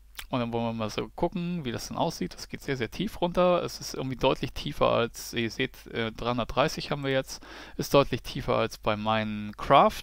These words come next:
Minecraft ist eine sehr viel kleinere Welt, was das angeht. Und, äh, mein Test ist, äh, gigantisch dagegen. Ist gigantisch. Und, äh, jetzt wollen wir mal gucken. Also ich hab hier unten ja,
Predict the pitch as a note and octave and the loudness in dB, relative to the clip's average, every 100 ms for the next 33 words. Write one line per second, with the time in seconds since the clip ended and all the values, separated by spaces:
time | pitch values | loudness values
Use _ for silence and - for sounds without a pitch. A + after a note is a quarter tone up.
0 | - A#2+ A#2 - A2+ - A#2 - A2 G#2+ | -4 -4 -4 0 -2 -2 -10 -8 -8 -2
1 | A#2+ - B2+ - A2+ A2 A2 G#2+ C#3+ - | -2 0 -4 -2 -2 0 -4 -2 -2 -4
2 | - - C3 D3+ D3 C#3 - - - - | -8 -6 -4 -4 -2 -2 -2 -10 -18 -20
3 | - - - - A#2+ A#2 A2+ A2 G#2+ G#2+ | -20 -20 -10 -2 0 2 0 -2 -6 -6
4 | - G#2+ G#2+ G#2 G#2 - A2+ - - - | -2 -2 0 -4 -2 -2 -4 -6 -8 -4
5 | B2 A#2+ B2 C3 - A#2 E3+ A#2+ A2 - | -2 -2 0 -2 6 6 6 0 -2 -4
6 | A2 - G2 - - - - - - - | -6 -6 -10 -10 -14 -16 -16 -16 -16 -12
7 | - - - - - - - - - - | -12 -10 -12 -12 -14 -18 -20 -20 -20 -20
8 | - - - A#2+ A2+ A2 G#2+ G#2+ G#2+ G#2 | -20 -20 -12 -6 -2 -2 -2 -4 -6 -8
9 | A2 G#2+ A2 - A#2+ A2+ G#2+ - D#3+ E3 | -6 -4 -6 -4 -4 -2 -4 -2 -2 -2
10 | D#3+ C3 A#2+ B2+ - C3+ - C3+ - C3+ | -4 -4 -4 -2 -2 -2 0 -2 -2 0
11 | B2 A#2+ A#2 | 4 4 4